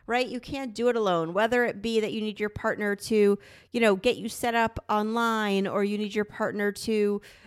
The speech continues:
edit your stuff, or whatever it is. You know, it's a team effort, and you know you're gonna need them, or you're gonna need them to watch the kids while you're doing stuff, which is so-, sometimes what happens here. Like,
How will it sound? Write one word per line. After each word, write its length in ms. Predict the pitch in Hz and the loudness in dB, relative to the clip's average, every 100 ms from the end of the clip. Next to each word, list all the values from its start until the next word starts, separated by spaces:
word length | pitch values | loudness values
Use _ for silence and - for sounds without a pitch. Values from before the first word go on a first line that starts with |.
| _ 254 | _ 0
edit 280 | 262 269 | 2 2
your 160 | - 233 | 0 -4
stuff, 640 | - - 233 233 196 - - | -4 -4 -2 0 -2 -4 -2
or 260 | 220 208 | 2 2
whatever 580 | - 208 262 277 247 247 | 0 2 2 2 0 0
it 100 | 240 | -2
is. 540 | 226 247 247 185 175 - | 0 2 2 0 -2 -4
You 80 | 220 | -2
know, 180 | 214 - | -2 -2
it's 120 | 208 | -6
a 60 | 202 | -6
team 340 | - 233 220 - | -8 -6 -6 -8
effort, 280 | 196 - 196 | -10 -10 -6
and 100 | 196 | -6
you 80 | |
know 140 | 190 190 | -4 -2
you're 160 | 196 | -2
gonna 180 | 202 185 | -2 -6
need 280 | 175 185 185 | -6 -6 -4
them, 240 | 185 180 180 | -2 -2 -2
or 40 | |
you're 140 | 175 175 | -4 -4
gonna 60 | |
need 160 | 185 190 | -4 -6
them 120 | 180 | -6
to 120 | 190 | -6
watch 460 | 175 180 220 - - | -6 -2 -2 -2 -12
the 80 | 214 | -12
kids 420 | - 185 170 - | -6 -6 -6 -8
while 160 | 175 | -6
you're 320 | 180 175 160 - - _ - | -4 -6 -8 -12 -20 _ -6
doing 260 | 202 185 | -4 -4
stuff, 320 | - 175 175 | -8 -10 -8
which 140 | 180 - | -12 -14
is 80 | 175 | -14
so-, 160 | 196 185 | -16 -16
sometimes 500 | - 196 196 190 190 | -10 -10 -8 -12 -12
what 80 | 185 | -14
happens 400 | 180 - 180 - | -14 -14 -14 -8
here. 340 | 196 170 151 | -6 -6 -6
Like, 240 | 175 180 | -4 -6